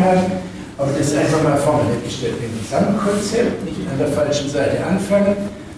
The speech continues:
Tech-, über die Technologie muss der Hausbesitzer entscheiden. Ähm, und man muss aufzeigen, wie es geht. Es darf niemand überfordert werden. Niemand darf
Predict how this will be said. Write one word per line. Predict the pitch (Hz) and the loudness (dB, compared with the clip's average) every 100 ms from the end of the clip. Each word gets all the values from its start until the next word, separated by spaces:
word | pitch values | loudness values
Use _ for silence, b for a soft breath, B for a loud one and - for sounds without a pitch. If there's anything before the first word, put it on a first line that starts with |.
| - - - - - - - - | -16 -16 -16 -16 -16 -16 -16 -6
Tech-, | 180 185 185 - - - | -2 0 -2 -4 -6 -2
über | 151 156 | -2 -2
die | 147 | -2
Technologie | 170 160 175 156 147 160 | 0 0 2 2 2 2
muss | 160 - | 2 0
der | - - | 0 2
Hausbesitzer | 185 180 202 175 202 - 208 | 2 2 0 -2 -2 -2 -4
entscheiden. | - - 190 202 - - - B B B B - 151 | -2 0 2 2 0 -4 -8 B B B B -8 0
Ähm, | 151 156 - - | 0 0 -2 2
und | 170 175 - 175 - | 4 6 4 0 -2
man | 135 135 - | -2 -2 0
muss | 175 170 - - - - - - | 0 0 -4 -8 -14 -18 -18 -10
aufzeigen, | - - - - 165 151 135 - | -2 0 0 0 2 2 0 -2
wie | - | -4
es | - - | -4 -6
geht. | 123 143 - | -6 -6 -6
Es | - | -6
darf | 123 127 135 | -4 -4 -4
niemand | 139 175 | -2 -2
überfordert | 156 - - 120 156 147 | -4 -6 -4 -2 0 0
werden. | 156 147 151 | 2 2 4
Niemand | 165 165 156 | 4 4 4
darf | - | 2